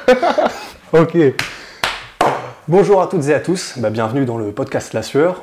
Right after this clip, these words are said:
Aujourd'hui, ce sera une interview avec, euh, bah, quelqu'un qu'on ne présente plus évidemment, Nassourdine Imavov. Bon, bah là, on a une date, on a un adversaire, donc Joachim Buckley, à l'U F C Paris le trois septembre. Donc c'est, c'est, c'est une dinguerie, c'est exactement ce que tout le monde attendait, c'est de pouvoir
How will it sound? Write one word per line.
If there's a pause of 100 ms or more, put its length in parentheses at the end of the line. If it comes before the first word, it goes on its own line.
Aujourd'hui,
ce
sera
une
interview
avec,
euh,
bah,
quelqu'un
qu'on
ne
présente
plus
évidemment, (360)
Nassourdine (180)
Imavov. (760)
Bon,
bah
là, (680)
on
a
une
date, (520)
on
a
un
adversaire, (140)
donc
Joachim
Buckley, (360)
à
l'U
F
C
Paris
le
trois
septembre.
Donc
c'est,
c'est,
c'est
une
dinguerie,
c'est
exactement
ce
que
tout
le
monde
attendait,
c'est
de
pouvoir